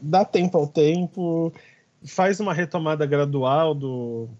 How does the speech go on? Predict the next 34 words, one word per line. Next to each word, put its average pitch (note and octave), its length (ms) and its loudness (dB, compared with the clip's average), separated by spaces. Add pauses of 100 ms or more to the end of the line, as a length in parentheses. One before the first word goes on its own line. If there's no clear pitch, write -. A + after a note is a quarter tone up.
(220)
das C3 240 -2
redes C#3+ 200 0
sociais, C3+ 720 -2
entendeu? B2+ 340 -4
Foca D3 300 -4
em D#3+ 60 -2
fazer C#3+ 260 2
amigos C3 460 -2
mesmo, D3 420 2
tem D3 140 2
mais D3+ 260 2
gente. C#3+ 280 0
Vira G3 140 0
e G#3 40 -2
mexe F3+ 220 0
a - 20 -4
gente C#3+ 100 -8
recebe C3 720 0 (640)
e-mail D3 380 6
de C#3+ 100 0
alguém C3+ 340 0
que, B2+ 680 -4
que C#3 80 -6
tá C3+ 160 -2
afim C3+ 240 -4
de, B2 680 0 (240)
de C3+ 100 0
uma B2+ 100 4
nova C3 200 4
amizade, C3 580 2
de B2+ 80 -2
uma B2 140 0
nova B2+ 180 0
conversa. C#3 800 0